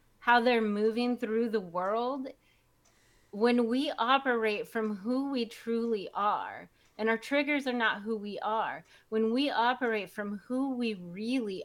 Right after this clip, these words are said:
are, that's when we're the most powerful. It's when we're the most effective,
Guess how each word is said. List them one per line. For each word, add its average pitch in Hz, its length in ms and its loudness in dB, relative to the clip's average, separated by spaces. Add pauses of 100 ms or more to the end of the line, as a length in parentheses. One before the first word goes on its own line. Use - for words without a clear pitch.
are, 190 460 4 (280)
that's 240 320 2
when 262 220 2
we're 247 140 2
the 220 120 0
most 202 600 -2
powerful. 185 680 2
It's - 180 -12
when 214 220 -2
we're 214 120 -2
the 214 140 -4
most 208 600 -2
effective, 185 640 -4